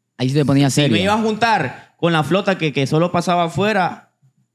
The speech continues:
Speaker 2: y era la popular, digamos, en ese
Speaker 1: Ajá.
Speaker 2: momento, porque siempre está la flota que es popular, pero no hace nada.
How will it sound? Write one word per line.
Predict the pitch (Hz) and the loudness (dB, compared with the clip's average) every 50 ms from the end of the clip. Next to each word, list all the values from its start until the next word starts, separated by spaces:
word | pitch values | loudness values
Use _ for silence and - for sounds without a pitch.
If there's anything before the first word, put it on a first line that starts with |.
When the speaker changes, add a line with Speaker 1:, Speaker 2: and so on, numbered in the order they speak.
| _ | _
Speaker 2:
y | - 123 120 123 | -4 -2 0 2
era | 135 165 170 | 2 2 2
la | 175 165 | 0 0
popular, | 131 151 131 - 110 113 127 160 190 190 156 | 0 0 -2 0 0 0 2 2 2 0 0
digamos, | 139 139 151 160 160 147 | 0 0 0 0 0 0
en | 139 | 0
ese | 143 143 - 123 | 0 -2 -2 -2
Speaker 1:
Ajá. | - 101 | -2 -2
Speaker 2:
momento, | 98 98 156 156 147 - 123 123 | 0 0 0 -2 -2 -4 -4 -6
porque | 120 110 104 110 | -6 -6 -6 -6
siempre | 107 123 123 - 139 | -6 -6 -6 -6 -6
está | 123 147 147 | -4 -4 -4
la | 139 | -4
flota | 135 147 139 139 135 | -4 -6 -6 -8 -8
que | 123 131 | -8 -8
es | |
popular, | 135 147 123 - 139 139 156 180 170 - | -8 -10 -10 -8 -8 -8 -8 -8 -8 -8
pero | - 113 110 | -8 -8 -6
no | 113 | -6
hace | 113 113 - 110 | -8 -8 -8 -8
nada. | 104 120 156 151 117 104 101 107 | -8 -8 -8 -8 -8 -10 -12 -14